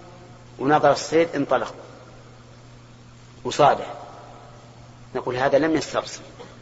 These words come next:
كذلك لو أرسلته، أرسلته وانطلق ثم طلبته ولكن لم يبالي بك وصاد،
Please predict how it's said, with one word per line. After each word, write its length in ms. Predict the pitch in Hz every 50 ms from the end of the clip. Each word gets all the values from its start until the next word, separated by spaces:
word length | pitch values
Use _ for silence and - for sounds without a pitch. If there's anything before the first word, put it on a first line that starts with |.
| - - - - - - - - - - - - - - - - - - - - - - -
كذلك 500 | 143 160 170 175 180 175 - - - - - - - - -
لو 320 | 151 151 160 165 170 160 - - - - -
أرسلته، 480 | 147 143 - - 170 160 135 - - - - - - - - - - - - - - - - - - - - - - - - - - - - - - - - - - - -
أرسلته 520 | 143 - - 170 151 135 - 127 110 113 113 - - -
وانطلق 520 | - 135 135 - 170 160 139 110 - - - - - - - - - - - - - - - - - - - - - - - - - -
ثم 300 | - 160 170 160 156 160
طلبته 480 | 151 - 143 151 160 156 - - - 101 - - - - - - - - - - - - - - - -
ولكن 360 | 135 135 139 156 147 - 139
لم 220 | 135 143 143 143 139
يبالي 280 | 123 131 123 123 120
بك 260 | 113 117 113 - - - - - - - - - - - - - - - - - - - - - - - - - - - -
وصاد، 360 | 131 131 - 143 143 117